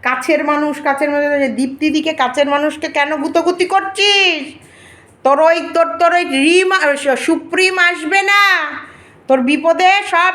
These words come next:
সময় এই তোর এই পাশের দিদি তোর পাশে থাকবে। জানি না, এখন পাশা পাল্টাতে, দিন বদলাতে মানুষের বেশিক্ষণ লাগছে না। কে কখন বদলে যাচ্ছে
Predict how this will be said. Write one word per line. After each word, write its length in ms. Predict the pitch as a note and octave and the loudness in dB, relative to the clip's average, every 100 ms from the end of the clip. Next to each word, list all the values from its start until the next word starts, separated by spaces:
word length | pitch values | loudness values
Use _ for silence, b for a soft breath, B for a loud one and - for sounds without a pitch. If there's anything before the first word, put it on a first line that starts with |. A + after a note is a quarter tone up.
| F4+ | 0
সময় 240 | F4+ F4+ | 0 2
এই 260 | F4 E4+ E4+ | 2 0 -2
তোর 240 | - D#4+ | 0 2
এই 260 | D#4+ C#4 A#3 | 2 -4 -2
পাশের 380 | B3+ B3+ C4+ B3 | -2 -2 -2 -2
দিদি 260 | D4+ D#4 E4 | -2 -2 0
তোর 140 | D4+ | 0
পাশে 220 | C#4+ D4 | 0 -4
থাকবে। 760 | C#4+ D4 C4+ B3+ C#4 B3 G#3+ A3 - - _ _ - - _ _ _ - - F3+ | -4 -4 -2 0 0 0 -4 -8 -16 -20 _ _ -20 -20 _ _ _ -20 -14 -6
জানি 260 | F#3 G3+ C4 | -2 0 2
না, 220 | E4 E4+ | 2 2
এখন 220 | D4 D#4 D#4 | 0 -4 -4
পাশা 400 | B3+ A#3+ D4 D4 D4+ B B - | -4 -2 -2 -4 -8 B B -2
পাল্টাতে, 600 | A#3+ B3 C4+ C#4 D4+ D#4 | -2 0 -2 0 -2 -2
দিন 340 | A3+ C4 C4 | -4 -4 0
বদলাতে 500 | A#3+ B3 B3 C4+ D4 | 0 0 0 -2 0
মানুষের 380 | C4+ A#3+ A#3+ C4 | -2 -2 -2 -2
বেশিক্ষণ 440 | A3+ A3+ A#3+ C4+ | -2 -4 -4 -2
লাগছে 460 | C4+ A3 G#3 G3 C4+ | 0 -2 -2 -2 -2
না। 220 | D4 E4+ - B B B _ _ _ - - G#3+ G3+ | 0 -4 -6 B B B _ _ _ -12 0 2 2
কে 180 | G3 G#3+ A3+ | 2 0 -2
কখন 280 | A3+ B3 A3 | -4 -2 0
বদলে 360 | G#3+ G#3 A3 | -2 0 0
যাচ্ছে 520 | A3 B3 - D4 E4 | 0 0 -2 -4 -4